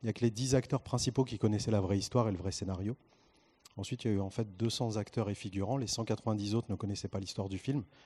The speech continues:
Ils connaissaient que le faux synopsis, fausse page Facebook.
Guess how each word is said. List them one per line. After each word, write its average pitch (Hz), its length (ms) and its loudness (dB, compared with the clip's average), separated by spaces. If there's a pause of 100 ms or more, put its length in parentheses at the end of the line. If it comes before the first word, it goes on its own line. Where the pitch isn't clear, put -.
(340)
Ils - 60 -14
connaissaient 101 420 -2
que - 140 0
le 117 100 6
faux 113 200 -2
synopsis, 113 520 -6
fausse - 240 -8
page 98 200 -8
Facebook. 95 480 -8